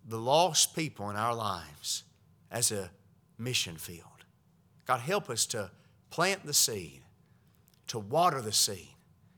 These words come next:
And God, we know and trust you to give the increase. God, thank you for Jesus Christ. Thank you. Thank you for his sacrifice on the cross in our place.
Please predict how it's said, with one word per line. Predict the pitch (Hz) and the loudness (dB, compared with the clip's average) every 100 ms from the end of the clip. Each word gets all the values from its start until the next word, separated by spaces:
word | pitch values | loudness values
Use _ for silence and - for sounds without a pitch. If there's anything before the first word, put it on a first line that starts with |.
| _ _ _ - | _ _ _ -10
And | 117 | 0
God, | 147 139 | 4 4
we | 156 165 | 4 2
know | 151 151 127 107 | 4 4 4 -2
and | 104 | -4
trust | 107 147 131 - | -2 0 2 0
you | 127 | -2
to | 107 | -4
give | 113 110 | -4 -4
the | 107 104 | -4 -6
increase. | 98 - 95 85 - - - _ _ _ - _ _ - | -8 -10 -10 -6 -2 -2 -2 _ _ _ -20 _ _ 4
God, | 117 110 | 4 4
thank | 143 143 147 | 2 2 2
you | 151 | -4
for | 135 139 | -4 -4
Jesus | 117 135 139 123 120 | -4 -2 -2 -2 -2
Christ. | - 120 107 90 - | 2 2 2 -2 0
Thank | 147 165 160 - | 4 4 2 -2
you. | 113 92 - - _ _ _ _ _ _ _ - | -6 -6 -10 -20 _ _ _ _ _ _ _ 2
Thank | 143 156 151 | 4 4 0
you | |
for | 131 135 | -4 0
his | 151 147 | 2 4
sacrifice | - 117 110 101 - 95 82 73 - - - - _ _ _ _ _ _ _ | 6 4 2 -6 -2 -2 -2 -4 -2 -2 -4 -14 _ _ _ _ _ _ _
on | 127 156 175 | 4 4 2
the | 160 | -2
cross | - 117 90 78 - - - - _ _ _ _ _ _ - 104 | 2 2 0 -4 -2 0 0 -6 _ _ _ _ _ _ -10 -4
in | 110 | 2
our | 120 139 | 4 4
place. | 139 123 101 82 73 - - | 2 -2 -2 -4 -2 0 0